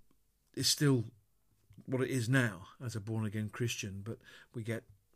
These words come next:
our mind identical to Jesus Christ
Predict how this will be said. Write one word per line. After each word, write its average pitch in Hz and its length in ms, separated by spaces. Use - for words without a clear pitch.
our 110 120
mind 113 640
identical 131 500
to - 100
Jesus 104 380
Christ 98 540